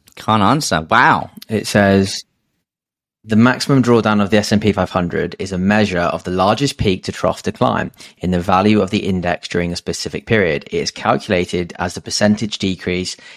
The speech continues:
Speaker 2: in the value of the index from its highest point to its lowest point.
Speaker 1: Mm-hmm.
Speaker 2: The average maximum drawdown of the S and P five hundred over a long period of time is difficult to determine as it depends on the specific time frame considered and the market condi-, conditions during that time."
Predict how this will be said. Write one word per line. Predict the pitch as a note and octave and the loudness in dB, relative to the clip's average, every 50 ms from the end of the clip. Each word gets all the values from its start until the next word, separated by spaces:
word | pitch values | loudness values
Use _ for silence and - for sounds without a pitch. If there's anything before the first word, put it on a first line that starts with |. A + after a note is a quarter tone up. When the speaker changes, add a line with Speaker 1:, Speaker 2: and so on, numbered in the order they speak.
| - - | -16 -10
Speaker 2:
in | - F#2 | -6 -4
the | F#2+ F#2 | -4 -2
value | F2 F#2+ F#2 F#2 F#2+ G2 F#2+ F#2+ | 0 2 2 2 4 2 2 2
of | - F#2 F#2+ F2 | 2 0 -2 -2
the | F#2 E2+ | -2 -4
index | - F#2+ F#2 F2 F2 E2 D2+ - - | -4 -4 -4 -2 -4 -4 -4 -6 -8
from | - E2+ | -8 -8
its | E2 - | -8 -8
highest | - - - F#2 G2 G2+ - | -4 0 0 2 2 0 -2
point | - - E2 - - | -6 -6 -6 -6 -6
to | - | -10
its | - - | -10 -2
lowest | - C3+ C#3+ A#2+ F#2 - | 2 4 4 4 2 0
point. | - - D#2+ D2+ D2+ C#2+ - _ _ _ _ _ _ - | -4 -6 -6 -6 -6 -10 -14 _ _ _ _ _ _ -20
Speaker 1:
Mm-hmm. | - - - F#2+ | -14 -10 -6 -2
Speaker 2:
The | - | 0
average | A#2 C3 C3 C#3 D3+ C3+ A#2+ | 0 0 2 2 0 2 2
maximum | B2+ A2+ - - - - - C3 A#2+ A2 G#2+ G#2 | 0 0 0 -4 -10 -8 -2 0 2 4 4 4
drawdown | G#2 G#2+ G#2+ G2 F#2 F2+ F2 F2 F2+ | 4 4 4 4 4 2 -2 -4 -4
of | F#2 | -4
the | F2 F#2+ | -2 -4
S | F#2+ - | -4 -2
and | - G#2 | -4 -6
P | G#2 G#2 | -6 -4
five | F#2+ F#2 F#2 - | -4 -4 -2 0
hundred | - G#2 G2+ F2+ - A#1 A1+ D2 - - | 0 0 0 0 -4 -6 -6 -8 -10 -8
over | - F#2 E2+ F#2 | -8 -8 -6 -4
a | F2+ | -4
long | F#2 G2 G2+ A#2 B2+ C3 A#2+ | -2 0 2 2 4 2 2
period | - A#2+ A2 G2+ | 2 2 2 2
of | G2+ | 0
time | - - G#2 F#2+ F#2 F#2 | 0 -2 -2 0 0 -2
is | F#2 - | -4 -6
difficult | _ - - D#3 D#3+ - F3+ - - A#2 G2 - - | _ 0 0 0 0 0 -4 -2 0 0 0 0 -2
to | - F#2 | -6 -6
determine | E2+ - - F#2 F2 E2+ D#2+ E2 G2 - - | -4 -2 -2 -2 0 0 -2 -4 -4 -4 -4
as | F#2+ G2 - | -6 -6 -6
it | - | -6
depends | - G2+ - - - G#2 G2+ G#2 G2+ | -8 -6 -6 -4 -2 0 0 0 0
on | - G2 | -2 -4
the | G2+ G2+ | -6 -6
specific | - - - F#2+ - - - G#2 - - - - | -6 -10 -12 -10 -6 -4 -4 -2 -4 -4 -6 -8
time | - - - G2 G#2 G#2+ A2 G#2+ G#2+ | -14 -8 -2 0 2 4 6 4 4
frame | G#2 - F#2+ F2+ F2+ F#2 | 4 2 0 0 0 -2
considered | - - F2+ - - A#2+ A#2+ G#2 F2 D2+ - - - - - - - - F#2 | -4 -6 -6 -2 0 2 2 2 2 -2 -4 -6 -16 -20 -20 -20 -12 -4 -2
and | G2 G2 | 0 2
the | F#2+ | 2
market | G2 F#2+ F#2+ G2 - - - | 2 2 2 0 -2 -8 -12
condi-, | - G#2 G2 F2 G2 F2 - _ - | -8 -6 -4 -2 -2 -4 -4 _ -12
conditions | - - G2 G2+ G2+ - - F2 - | -4 -2 0 0 0 -2 -2 -6 -6
during | - - F2 E2+ E2 | -4 -4 -4 -2 -4
that | D#2+ - - | -6 -6 -4
time." | - A#2 G#2+ F2+ C2 G1+ - _ | -2 0 0 0 -2 -4 -6 _